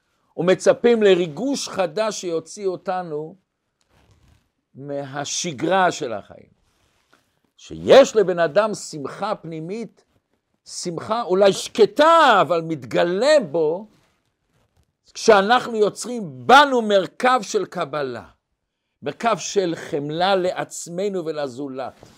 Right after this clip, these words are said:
ואנחנו מקבלים את עצמנו וממשיכים לי-,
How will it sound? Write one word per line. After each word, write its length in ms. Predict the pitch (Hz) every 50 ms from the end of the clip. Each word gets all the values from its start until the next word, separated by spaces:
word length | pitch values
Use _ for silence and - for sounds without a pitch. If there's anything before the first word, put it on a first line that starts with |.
| _ _ _ _ _ _ _ _ _ _ _ _ _ _ _ -
ואנחנו 420 | 156 196 208 202 - 190 202 190
מקבלים 640 | 185 180 - - 190 175 147 143 180 226 294 311 294
את 160 | 262 220 185
עצמנו 500 | 220 196 - - 202 208 233 233 233 220
וממשיכים 760 | 202 196 190 180 175 151 - 185 160 - - 220 240 247 233 220
לי-, 220 | 208 208 196 180